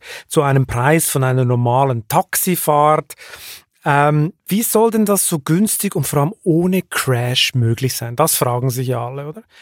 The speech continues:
Günstig und kein Crash, wenn wir da unzählige Flugtaxis da oben haben.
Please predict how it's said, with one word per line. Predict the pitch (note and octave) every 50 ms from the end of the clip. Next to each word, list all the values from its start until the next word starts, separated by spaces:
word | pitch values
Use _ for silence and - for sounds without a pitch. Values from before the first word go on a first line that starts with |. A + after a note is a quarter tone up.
| - _ -
Günstig | - F#3+ B3 D4+ - - - - - -
und | E3+ C#3 B2 -
kein | - C#3+ C#3+ D3+ D#3+ D3+
Crash, | - - C#3+ C#3 C#3+ D3 D3 - - - - - - -
wenn | C#3+ C#3 C#3 C#3 C3+
wir | C3+ C3
da | - C3+ C3
unzählige | C3+ - - F#3+ F3 G3 F#3 - - D3+ C#3 C#3 C#3+ C#3+ C3+ -
Flugtaxis | - C3 B2 A#2 - - C3 A#2+ - - - B2 -
da | - A#2+
oben | A2+ A#2 A2 A#2+ B2 C3+
haben. | C#3+ C#3+ C#3